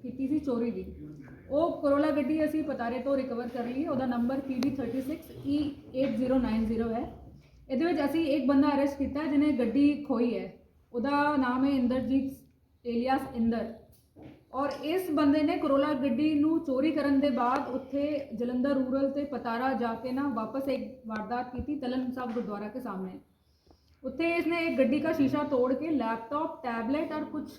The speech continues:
ਮਨੀ ਜਿਹੜਾ ਹੈ ਗੱਡੀ ਚੋਂ ਕੱਢ ਲਿਆ ਸੀ। ਇਹਦੀ ਐਫ ਆਈ ਆਰ ਨੰਬਰ ਸਿਕਸਟੀ ਨਾਈਨ oblique twenty three, ਇਹ ਵੀ ਪਟਿਆਲਾ ਰਜਿਸਟਰ ਹੋਈ ਹੈ।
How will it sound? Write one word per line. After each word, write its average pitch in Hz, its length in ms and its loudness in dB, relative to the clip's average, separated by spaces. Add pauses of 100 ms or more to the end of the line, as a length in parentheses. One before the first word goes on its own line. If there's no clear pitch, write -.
(200)
ਮਨੀ 240 340 4
ਜਿਹੜਾ 226 320 -2
ਹੈ 240 200 -2
ਗੱਡੀ 220 200 0
ਚੋਂ 262 160 -2
ਕੱਢ 214 320 -8
ਲਿਆ 240 180 -2
ਸੀ। 294 220 -4 (160)
ਇਹਦੀ 277 180 2
ਐਫ 269 140 0
ਆਈ 262 100 2
ਆਰ 277 100 2
ਨੰਬਰ 269 560 2
ਸਿਕਸਟੀ - 300 -6
ਨਾਈਨ 269 240 2
oblique 240 320 -2
twenty 254 280 -2
three, 294 120 -4
ਇਹ 262 200 0
ਵੀ 277 100 4
ਪਟਿਆਲਾ 247 400 -2
ਰਜਿਸਟਰ 233 380 -4
ਹੋਈ 185 240 -4
ਹੈ। 180 60 -10